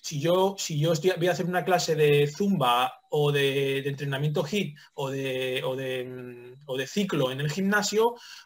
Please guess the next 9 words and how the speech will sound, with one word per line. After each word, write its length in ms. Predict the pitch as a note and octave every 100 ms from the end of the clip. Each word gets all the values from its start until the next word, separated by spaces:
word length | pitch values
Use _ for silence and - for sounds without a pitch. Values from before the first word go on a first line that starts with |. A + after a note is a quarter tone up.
| -
¿por 180 | D#3+
qué 120 | D3 F#3
voy 160 | G#3
a 80 | F3+
querer 420 | F3 F3 E3+ - _ _ _ -
recibir 420 | D#3+ D#3+ F3 E3
la 140 | D#3+
misma 600 | D#3+ F3 F3+ F3 E3+ D#3
oferta 720 | D3 F3 D#3 D#3+ D3 D3 -